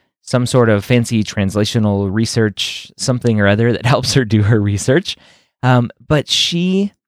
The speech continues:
basically, and, and you'll hear in this podcast, she, her job is, like, seventy to eighty percent research as, quote unquote, just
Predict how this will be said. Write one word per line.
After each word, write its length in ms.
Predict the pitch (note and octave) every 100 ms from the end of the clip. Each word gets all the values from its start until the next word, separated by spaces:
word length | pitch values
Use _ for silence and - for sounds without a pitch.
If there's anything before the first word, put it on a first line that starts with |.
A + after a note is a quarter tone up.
| _ _ _ _ _ _ _ _ _ _ _ _
basically, 680 | E3+ A#3+ - F#3 G#2 B2 -
and, 180 | D#3+ C#3+
and 180 | C#3+ D3+
you'll 120 | C#3+
hear 280 | - G3+ G3+
in 100 | C3+
this 120 | C3
podcast, 680 | - - - A2 A#2 - _ _
she, 640 | - - - G#3 G#3+ G#3+ -
her 180 | - F#3
job 420 | F3 E3 E3+ C3+
is, 180 | A#2 C#3
like, 280 | C#3 - _ _ _ _ _ _
seventy 420 | - - D#3+ F3+ F3
to 120 | - -
eighty 220 | E3 D#3
percent 680 | C#3+ B2 E3+ E3 C#3+ - _ _ _ _ _ _
research 680 | A#2+ F#3+ - G2+ - - - _ _ _ _ _ _ _ _ _ _ _ _ _ _
as, 320 | D3+ C3 - _
quote 220 | - F3
unquote, 320 | D#3 G3 -
just 480 | - B2 C#3 - -